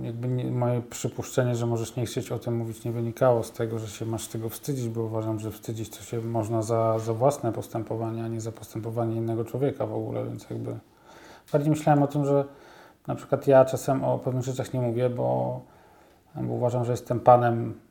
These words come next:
absolutnym własnej historii, własnej opowieści, natomiast jeżeli gdzieś ta opowieść zahacza o inne osoby, no to ja muszę brać pod uwagę to, e, co one,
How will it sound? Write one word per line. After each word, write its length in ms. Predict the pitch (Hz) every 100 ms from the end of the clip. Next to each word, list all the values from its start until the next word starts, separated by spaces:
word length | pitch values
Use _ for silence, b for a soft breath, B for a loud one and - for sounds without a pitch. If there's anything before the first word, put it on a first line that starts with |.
| _ _ _ -
absolutnym 560 | 107 - 120 - 117
własnej 320 | 117 123 117
historii, 680 | 98 113 - 110 117 131 131 107 113
własnej 360 | 117 113 113 113
opowieści, 520 | 113 110 110 - 117
natomiast 440 | 113 117 117 -
jeżeli 320 | 117 113 113
gdzieś 320 | 110 117 117 120
ta 100 | 117
opowieść 380 | 117 120 113
zahacza 420 | 113 - 117 - 117
o 60 |
inne 240 | 113 117 117
osoby, 360 | - 110 113
no 100 | 113
to 100 | 113
ja 60 | 113
muszę 240 | 110 113
brać 180 | 113 107
pod 140 | 120
uwagę 300 | 113 117 110
to, 220 | 110 113 110 b b b b b b b b b b b _ - - -
e, 240 | - 123
co 220 | - -
one, 560 | - 117 113 120 123